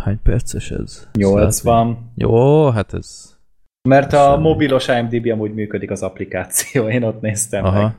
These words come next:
Speaker 2: meg.
Speaker 1: Jó. Na, ö, villámkérdések témában egy kicsit csalunk, mert, ö, az utóbbi időben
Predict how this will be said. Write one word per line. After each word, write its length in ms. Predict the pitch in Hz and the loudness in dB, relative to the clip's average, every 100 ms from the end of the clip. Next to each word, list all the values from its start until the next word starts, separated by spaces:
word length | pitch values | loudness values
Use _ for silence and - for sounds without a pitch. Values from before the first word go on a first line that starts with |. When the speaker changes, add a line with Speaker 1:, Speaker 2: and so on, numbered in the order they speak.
| - | -2
Speaker 2:
meg. 120 | 170 - - _ - _ _ _ _ _ _ _ _ _ _ _ | -4 -4 -18 _ -20 _ _ _ _ _ _ _ _ _ _ _
Speaker 1:
Jó. 200 | - 92 - - - - - _ - _ _ - | -4 -4 -4 -12 -18 -20 -20 _ -20 _ _ -6
Na, 380 | 120 151 110 - - | -2 0 0 -4 -12
ö, 340 | 117 110 110 104 | -4 0 2 2
villámkérdések 1000 | 147 175 101 - 107 104 104 - 107 - | 0 0 0 0 0 0 0 0 -2 0
témában 760 | 135 120 95 95 101 110 123 | 0 2 0 0 0 0 -4
egy 180 | - - | -6 -6
kicsit 360 | - 165 113 - | -2 -2 -2 -4
csalunk, 680 | - 95 101 143 - - - - - - - - | -2 0 0 -2 -6 -12 -14 -14 -18 -18 -18 -12
mert, 600 | 110 104 101 101 - - | -2 0 2 0 -4 -4
ö, 320 | 107 101 104 104 - - - - _ | 0 2 0 -2 -6 -10 -10 -20 _
az 200 | 117 104 | -2 0
utóbbi 720 | 123 - 104 110 101 98 107 - | 0 0 0 2 2 2 0 -2
időben 600 | 113 104 98 101 101 | 0 0 0 0 -2